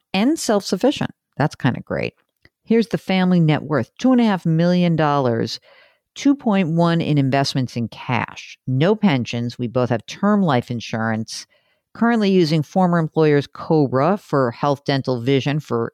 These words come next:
eighteen months. Then they're gonna buy insurance on the private market. They've got wills, they've got end-of-life paperwork.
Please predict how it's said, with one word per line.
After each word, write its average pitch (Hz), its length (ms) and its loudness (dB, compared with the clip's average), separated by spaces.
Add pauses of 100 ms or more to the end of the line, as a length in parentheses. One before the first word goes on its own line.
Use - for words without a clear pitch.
eighteen 131 400 -2
months. 117 240 -4
Then 160 160 0
they're 160 100 0
gonna 151 160 0
buy 135 480 0 (420)
insurance 139 580 0
on 131 100 0
the 123 60 -2
private 123 420 -4
market. - 400 -8
They've 120 120 -2
got 131 220 0
wills, 208 520 2
they've 147 120 0
got 120 280 0
end-of-life 117 540 0
paperwork. 175 720 2